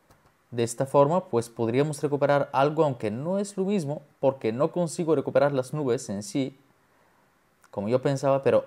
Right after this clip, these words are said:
algo sí está bien y es suficiente. Bien, por otro lado, trabajaremos directamente con las sombras en general, porque por aquí también están bajas.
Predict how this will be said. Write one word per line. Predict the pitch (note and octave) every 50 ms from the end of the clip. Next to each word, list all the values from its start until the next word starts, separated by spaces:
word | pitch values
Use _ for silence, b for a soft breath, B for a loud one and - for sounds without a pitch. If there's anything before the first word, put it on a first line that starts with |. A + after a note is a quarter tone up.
| - _
algo | - C3 C3 C#3+ D3+ D3 D3+ D3+
sí | D3 - - B2+ C#3 C#3+ C#3+ _ _ _ _ -
está | A#2 - - - A2+
bien | A2 A2 G#2+ F2+ F2 F2 - _ _
y | - B2 A#2+
es | C3 B2+
suficiente. | - C3+ A#2+ A#2+ G#2 G#2 G#2 D#2 - - - - - _ _ _ _ _ _ _ _ _ _ _ b b b b b b b b b b b b b b _ _ _ _ _ _ _ -
Bien, | - C#3 C3+ A2+ - - - _ _ _ -
por | - G#2+
otro | A2 A2+ - B2+ B2+
lado, | C#3 C#3+ C#3+ D#3+ D#3
trabajaremos | E3 B2+ A2 - A#2 A2+ A#2+ A#2+ A#2+ A#2+ - - -
directamente | B2 A#2+ A#2+ A#2+ B2 - B2 C3 B2+ A#2+ B2
con | A#2 - A2+ A2
las | F#2+ - -
sombras | - - D3+ C#3 C3 B2+ - - -
en | A#2 A2
general, | - A2+ G#2 A2 A#2+ B2 B2+
porque | - C3 - - G#2+
por | - G#2
aquí | G#2 G2+ - A#2+
también | A2+ - A2+ A2 A#2 A2+
están | A2+ - - C3+ C3+ C3+
bajas. | C#3 C#3 - - C3 C3 - - -